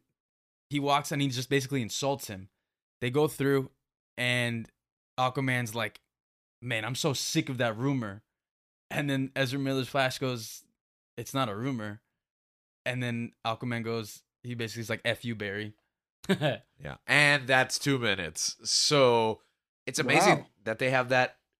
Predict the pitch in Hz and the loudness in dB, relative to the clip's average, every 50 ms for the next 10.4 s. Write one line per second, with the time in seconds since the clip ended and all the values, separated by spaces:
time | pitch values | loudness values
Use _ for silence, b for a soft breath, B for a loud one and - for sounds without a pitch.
0 | _ - 131 120 113 127 117 - 123 110 113 120 110 - 113 110 95 87 - _ | _ -6 -4 -4 -4 -6 -6 -6 -6 -4 -2 -4 -4 -4 -6 -8 -8 -10 -14 _
1 | _ _ _ - - 135 143 151 151 - 202 220 240 240 - _ _ _ _ _ | _ _ _ -8 -2 0 0 0 0 0 -2 -2 -4 -6 -10 _ _ _ _ _
2 | _ _ _ _ _ 95 123 135 156 127 110 113 110 110 101 101 87 85 87 82 | _ _ _ _ _ -2 0 0 -2 -2 0 0 0 0 -2 -6 -10 -10 -12 -12
3 | 82 82 82 85 - - _ _ _ - 95 90 87 80 76 73 73 _ _ _ | -10 -10 -10 -10 -10 -12 _ _ _ -8 -6 -6 -6 -8 -12 -14 -16 _ _ _
4 | _ _ _ _ - 190 190 190 190 185 214 202 190 185 196 208 202 190 175 180 | _ _ _ _ -8 -6 -4 -4 -2 -2 -2 -2 -2 -2 -2 -2 -2 -2 -2 -4
5 | 175 165 135 170 196 - 135 113 104 104 131 151 135 110 107 104 117 117 104 90 | -6 -6 -6 -8 -8 -6 -6 -6 -4 -2 -2 -2 -2 -2 -2 -4 -4 -4 -4 -6
6 | - _ _ - 143 98 110 113 120 139 156 160 156 147 131 - 143 135 135 131 | -8 _ _ -10 -4 0 2 2 2 2 0 -2 -4 -6 -6 -8 -8 -8 -8 -8
7 | - 131 123 131 131 135 139 143 143 135 117 104 98 95 95 _ 95 98 98 104 | -8 -8 -8 -6 -6 -6 -6 -6 -6 -6 -8 -8 -10 -12 -14 _ -12 -10 -8 -8
8 | 107 117 - - 110 135 165 170 - 165 160 151 139 131 113 - 123 120 117 131 | -10 -10 -4 2 4 6 6 8 8 6 6 6 4 2 0 -2 0 0 0 0
9 | 170 - _ _ - 85 78 107 120 120 - 131 123 120 110 110 107 101 101 107 | -2 -4 _ _ -16 -6 -2 0 0 2 2 2 2 0 0 -4 -4 -4 -2 -2
10 | 110 117 127 135 143 143 - - | 0 0 -2 -4 -6 -8 -12 -16